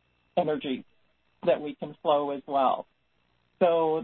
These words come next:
that's one of the big ways, working with the sacred, um, geometry. So one of the beautiful energies to work with or, or sim-, um, geometries to work with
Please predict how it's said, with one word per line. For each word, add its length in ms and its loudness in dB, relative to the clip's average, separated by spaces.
that's 280 4
one 260 -4
of 60 -2
the 120 -6
big 200 -8
ways, 320 -2
working 640 -2
with 240 2
the 80 -2
sacred, 500 -2
um, 260 2
geometry. 720 0
So 360 0
one 320 2
of 120 0
the 60 -4
beautiful 460 -4
energies 440 -6
to 80 -4
work 320 0
with 240 0
or, 300 0
or 160 -2
sim-, 220 0
um, 340 -4
geometries 600 2
to 80 -10
work 280 -4
with 160 -4